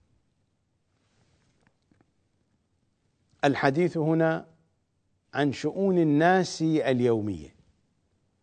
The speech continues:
عن حياتهم، عن الحرب والسلم، عن كل ما يرتبط بحاجات الناس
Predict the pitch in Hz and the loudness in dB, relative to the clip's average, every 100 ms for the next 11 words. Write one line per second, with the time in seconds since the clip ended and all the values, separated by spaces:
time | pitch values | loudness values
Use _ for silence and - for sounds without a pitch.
0 | _ 113 127 - 143 151 - - - - | _ -4 -2 4 8 8 4 -6 -16 -18
1 | _ _ _ _ _ _ - 135 135 107 | _ _ _ _ _ _ 0 2 2 4
2 | 156 147 123 120 113 - 120 95 - _ | 4 4 2 0 -2 0 0 0 -12 _
3 | _ _ _ _ _ _ _ _ _ _ | _ _ _ _ _ _ _ _ _ _
4 | _ _ _ _ _ _ _ _ _ _ | _ _ _ _ _ _ _ _ _ _
5 | _ _ _ _ _ _ _ _ _ _ | _ _ _ _ _ _ _ _ _ _
6 | _ 151 190 - 277 254 214 202 175 165 | _ 2 6 8 10 10 10 10 12 10
7 | 131 220 214 196 190 180 180 147 156 - | 8 6 8 6 4 4 2 0 2 6
8 | 165 143 190 185 - 156 151 175 160 - | 6 8 8 8 4 2 6 6 6 2